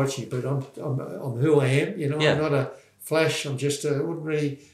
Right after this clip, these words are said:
Speaker 1: person who loves God, but, uh, we've got a big God, you know, and,
Speaker 2: Of course
Speaker 1: uh,
Speaker 2: we do.
Speaker 1: and we're all so blessed, aren't we? And then I'll,
Speaker 2: Yeah.
Speaker 1: and I'll finish off by saying one thing.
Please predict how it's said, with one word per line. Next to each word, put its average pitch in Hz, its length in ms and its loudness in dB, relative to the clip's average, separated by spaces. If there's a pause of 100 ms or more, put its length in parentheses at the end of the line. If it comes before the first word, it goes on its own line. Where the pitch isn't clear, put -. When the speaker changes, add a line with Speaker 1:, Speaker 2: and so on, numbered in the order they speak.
(140)
Speaker 1:
person 151 340 6
who 139 60 2
loves 160 260 4
God, 139 360 4
but, 135 320 2
uh, 131 280 2 (760)
we've 185 160 2
got 175 180 4
a 143 60 4 (180)
big - 160 -4
God, - 340 -4 (140)
you 147 160 -4
know, 120 320 -8
and, 131 160 -6
Speaker 2:
Of 120 80 -14
course 120 240 -2
Speaker 1:
uh, 113 40 -4
Speaker 2:
we 101 80 -4
do. 90 200 -6 (580)
Speaker 1:
and 135 340 -4 (200)
we're 175 360 0
all 175 140 2
so 160 340 -2
blessed, 151 640 0
aren't 151 260 -8
we? 127 220 -10
And 131 160 -4
then 147 200 2
I'll, 139 140 2
Speaker 2:
Yeah. 87 380 -2
Speaker 1:
and 143 180 -4
I'll 139 100 -2
finish 202 360 -2
off 156 220 0
by 151 100 0
saying 139 320 -2
one 135 200 0
thing. 131 300 -4